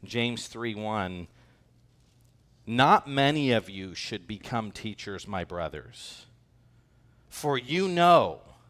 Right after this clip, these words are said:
that we who teach will be judged with greater strictness." And then verse two, this is, like, kind of a terrifying thing, right? When you put these two verses together.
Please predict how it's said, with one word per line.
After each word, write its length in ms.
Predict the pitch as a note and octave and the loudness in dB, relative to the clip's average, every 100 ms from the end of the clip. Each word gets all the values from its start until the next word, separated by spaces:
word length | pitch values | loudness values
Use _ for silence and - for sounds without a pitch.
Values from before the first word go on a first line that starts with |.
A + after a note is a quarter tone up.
| _ _ _ _ _ _ _ _ | _ _ _ _ _ _ _ _
that 220 | C3+ C3+ B2+ | 6 6 6
we 280 | D#3+ A3 | 2 4
who 240 | G3+ G3+ F#3 | 2 0 -4
teach 840 | - G3 D#3+ A2 - - - - - - - - | -4 0 0 0 -6 -10 -10 -14 -20 -20 -16 -8
will 120 | B2 | -4
be 200 | C3+ B2+ | -4 -6
judged 800 | F#2+ C#3 C#3 A2 G2 E2 - - _ _ - | 0 6 8 6 4 -4 -18 -20 _ _ -6
with 280 | A#2 A2 - | -4 -4 -6
greater 800 | - A#2 B2 B2+ G#2+ F2 D#2+ - _ - | -8 0 2 2 0 -4 -8 -12 _ -14
strictness." 1160 | - - A2 F#2+ - F2+ - - - - - _ _ _ _ _ _ _ _ _ _ _ _ _ - | -10 -8 -6 -6 -10 -16 -14 -14 -14 -14 -18 _ _ _ _ _ _ _ _ _ _ _ _ _ -16
And 180 | - A#2 | -8 -4
then 120 | C3 | -2
verse 280 | A#2 A#2+ - | -2 -4 -4
two, 400 | - E3 C#3+ G#2+ | -8 -6 -4 -6
this 280 | F#2+ C#3 - | -4 -4 -2
is, 380 | D3 F#2+ - - | -4 -6 -10 -4
like, 360 | G2+ F2 _ | -2 -4 _
kind 180 | - C3 | -6 -4
of 80 | G2+ | -4
a 40 | |
terrifying 580 | - D#3+ C#3 - G#2 F#2 | -4 -2 -2 -2 -4 -4
thing, 200 | G2+ G2 | -8 -8
right? 320 | F2+ A2+ E3 - - _ _ _ - | -4 -4 -4 -10 -20 _ _ _ -12
When 160 | - | -10
you 60 | G#2 | -8
put 240 | - A2 - | -6 -6 -6
these 220 | A2+ - | -8 -8
two 180 | - A2 | -10 -8
verses 340 | G#2+ - G#2+ | -8 -10 -12
together. 580 | - F#2+ G2+ G#2+ D#3+ | -10 -2 0 0 -4